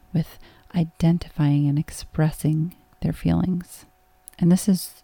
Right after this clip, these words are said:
one common theme with the men that come to me for assistance. They really don't know what they're feeling, which kinda leads them to feel a bit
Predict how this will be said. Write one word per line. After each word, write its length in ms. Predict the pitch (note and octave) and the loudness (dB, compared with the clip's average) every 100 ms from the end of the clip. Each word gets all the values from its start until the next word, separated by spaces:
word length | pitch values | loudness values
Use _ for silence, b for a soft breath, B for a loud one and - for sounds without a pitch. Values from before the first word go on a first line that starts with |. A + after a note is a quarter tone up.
| - | -4
one 320 | D#3 D#3+ F3+ | 2 4 2
common 460 | - D#3+ F#3 E3+ | 0 2 2 2
theme 360 | - D3+ E3+ D3 | 2 2 4 2
with 120 | D3 | 2
the 100 | - | 2
men 320 | D3+ D#3 E3+ | 2 4 4
that 160 | E3 D3+ | 2 0
come 240 | - D#3+ | -2 0
to 160 | F#3+ D3+ | 0 -2
me 320 | D#3+ F3+ - _ | -2 -4 -6 _
for 100 | D#3 | -6
assistance. 760 | D3+ - G3+ - - - - - b b b b b b b b b | -6 -6 -10 -8 -10 -10 -14 -20 b b b b b b b b b
They 100 | - | 2
really 360 | F#3 F#3 G3+ G#3+ | 6 8 8 8
don't 340 | G#3 F#3+ F#3 | 6 4 4
know 640 | D#3+ E3+ D3+ D3 D#3+ A3+ A3+ - _ _ _ _ _ _ _ - | 2 4 6 8 6 4 0 -6 _ _ _ _ _ _ _ 0
what 280 | E3 F3 | 4 4
they're 120 | - F#3 | 4 0
feeling, 640 | - E3 F3+ E3+ - E3+ _ _ _ _ B B B B | 0 2 4 4 2 -4 _ _ _ _ B B B B
which 200 | - - | -4 -4
kinda 260 | - G#3 B3+ | -2 2 4
leads 360 | A#3 F3+ E3+ - | 6 4 0 0
them 180 | D3+ | 2
to 80 | C#3+ | 2
feel 320 | - D#3+ D3 | 0 0 0
a 60 | D3 | 0
bit 280 | - C#3+ | 0 -2